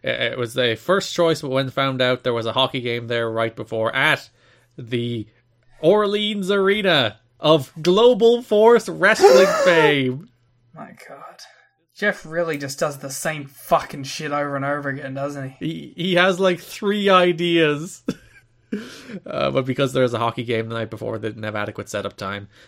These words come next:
Speaker 1: They also talked about Norfolk or Fort Hood, Texas, because they'd be able to draw a military crowd and let servicemen in for free. It ultimately ends up in Orlando. So there you go.
Speaker 2: I watched a Clash of the Champions that was held in front of a rowdy military crowd.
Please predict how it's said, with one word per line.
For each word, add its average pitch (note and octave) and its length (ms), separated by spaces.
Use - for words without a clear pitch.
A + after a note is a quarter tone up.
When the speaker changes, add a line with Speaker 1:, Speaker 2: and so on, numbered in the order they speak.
Speaker 1:
They B2 160
also B2+ 320
talked B2+ 240
about A#2+ 240
Norfolk B2+ 680
or A2+ 120
Fort A#2+ 380
Hood, - 280
Texas, A2+ 460
because A2+ 320
they'd G#2+ 120
be G#2+ 120
able G#2+ 180
to G#2+ 100
draw G#2 260
a G#2 120
military A2 600
crowd G#2+ 420
and G#2+ 160
let G#2 240
servicemen C#3 460
in B2+ 100
for B2+ 100
free. B2 380
It - 80
ultimately G#2+ 380
ends G2+ 180
up G2 120
in G2 100
Orlando. F#2 500
So G#2 140
there F#2+ 140
you F#2+ 60
go. G2 180
Speaker 2:
I - 100
watched C#3 500
a - 80
Clash C#3+ 460
of C#3+ 80
the C#3+ 80
Champions C#3 680
that C3+ 140
was C#3 100
held C#3+ 160
in C#3 60
front C3+ 180
of C3+ 60
a C3+ 100
rowdy C3+ 300
military C3+ 560
crowd. C#3 400